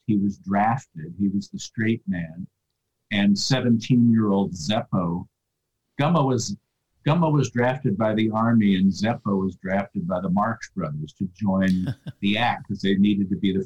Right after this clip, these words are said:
Speaker 1: four Marx Brothers. Zeppo was never that happy being a performer. He had a great personality, a great sense of humor, and really lit up a room when he walked in. He doesn't get the credit he does 'cause he seems so wooden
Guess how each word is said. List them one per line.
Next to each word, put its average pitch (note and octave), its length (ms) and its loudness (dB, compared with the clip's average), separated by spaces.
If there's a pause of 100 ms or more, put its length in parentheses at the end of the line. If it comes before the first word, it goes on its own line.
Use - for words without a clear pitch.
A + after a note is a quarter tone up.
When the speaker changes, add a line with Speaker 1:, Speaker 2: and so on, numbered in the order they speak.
Speaker 1:
four G2 240 0
Marx A2 460 -2
Brothers. D#2 180 -14 (580)
Zeppo E3 300 -2
was F#3 180 2
never F3+ 300 0
that C3+ 240 -2 (160)
happy A#2 380 -2
being G2 380 4
a - 220 -8
performer. A2 560 -2 (220)
He D3+ 120 6
had D#3 160 2
a - 60 -2
great C#3+ 420 -2
personality, B2+ 720 2
a F#2+ 40 0
great A2+ 340 -2
sense C3+ 320 -2
of A2 100 -2 (140)
humor, G#2 480 2 (380)
and G#2 180 4
really C3 380 4
lit A#2+ 240 4
up A#2 200 -2
a G#2 60 0
room G#2 380 4
when F#2 120 2
he F2+ 120 -2
walked F#2+ 360 -2
in. G2 160 0
He F2+ 80 -2
doesn't A#2 320 -2
get G#2 160 -4
the F#2 60 -12 (100)
credit A2 340 -2
he F#2 100 0
does E2 420 -8
'cause F#2+ 140 -10
he G2+ 120 0
seems G2+ 440 2
so G2 340 0
wooden G2 420 0